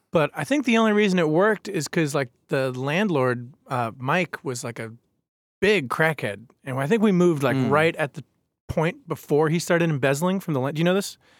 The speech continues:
Speaker 2: No, no.
Speaker 1: So he, like, em-, he started embezzling everyone's rent. And if you think about the amount of rent that the Copycat brings in a month, <clears throat> it's gotta be over fifty grand.
Speaker 2: Mm.
Speaker 1: You know what I mean? Like,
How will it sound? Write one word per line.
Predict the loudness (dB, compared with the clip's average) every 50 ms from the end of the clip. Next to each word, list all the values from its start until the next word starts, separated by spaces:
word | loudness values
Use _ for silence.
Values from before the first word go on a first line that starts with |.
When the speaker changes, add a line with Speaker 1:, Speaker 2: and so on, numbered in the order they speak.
| _ -2 0
Speaker 2:
No, | 0 0 0 -2
no. | -6 -6 -2
Speaker 1:
So | 2 2
he, | 4 4
like, | 2 2 0
em-, | -2 -4 -4 -4
he | -4 -2
started | -2 0 0 2 2 2
embezzling | 0 2 2 0 0 0 0 -4 -6 -6 -2 -2
everyone's | 0 2 2 2 2 2 0 -2 -2
rent. | -4 -2 -4 -4 -6 _ _ _ _ _ _ _ _ _ _ -6
And | -6
if | -4 -4
you | -2
think | -2 -2 0 0 0
about | 0 0 -2 -2
the | -4
amount | -4 -2 -2 -2 -2
of | -2 -2
rent | -2 -2 -2 -2 -6
that | -10 -12
the | -12 -8
Copycat | -2 -2 -2 -2 -2 -4 -4 -4 -6 -4
brings | -6 -8 -6 -6 -6
in | -6
a | -6
month, | -4 -2 -2 -4 -4 _ _ _ _ _ -14 -12
<clears throat> | -12 -12 -12 _ _ _ _ _ _ _ -12
it's | -10 -10 -6
gotta | -4 -2 -2 -2
be | -2 -4 -6 -8 -10 _ _ _ _ _ -2 0
over | 0 0 0 -2
fifty | -4 -6 -8 -8 -8 -8
grand. | -6 -6 -6 -8 -8 -12 -18 -14 -8 -4
Speaker 2:
Mm. | -4 -4 -4 -4
Speaker 1:
You | -2 -2
know | 0
what | 0
I |
mean? | 0 0 -2
Like, | -2 -6